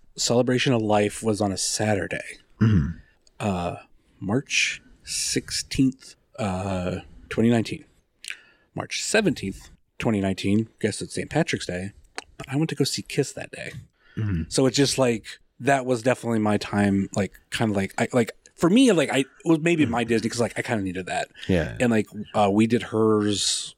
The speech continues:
Speaker 1: uh, like, a month after she passed. So there was, like, a whole month of grieving and everything.
Speaker 2: Mm.
Speaker 1: And then this, like, final kind of, uh, service for her.
Speaker 2: Yeah.
Speaker 1: But yeah, like, I did it, a little, like I said, a little different.
Speaker 2: Mm-hmm. There's nothing wrong with that,
Speaker 1: Yeah.
Speaker 2: man.
Speaker 1: Um,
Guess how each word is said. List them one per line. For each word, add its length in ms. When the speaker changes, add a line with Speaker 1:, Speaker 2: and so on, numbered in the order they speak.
Speaker 1:
uh, 220
like, 200
a 60
month 360
after 240
she 160
passed. 220
So 80
there 100
was, 100
like, 100
a 60
whole 420
month 260
of 120
grieving 360
and 80
everything. 500
Speaker 2:
Mm. 200
Speaker 1:
And 200
then 180
this, 180
like, 140
final 540
kind 220
of, 140
uh, 320
service 340
for 180
her. 60
Speaker 2:
Yeah. 120
Speaker 1:
But 120
yeah, 220
like, 340
I 80
did 120
it, 60
a 40
little, 160
like 120
I 40
said, 140
a 40
little 120
different. 340
Speaker 2:
Mm-hmm. 180
There's 220
nothing 200
wrong 160
with 100
that, 60
Speaker 1:
Yeah. 160
Speaker 2:
man. 240
Speaker 1:
Um, 540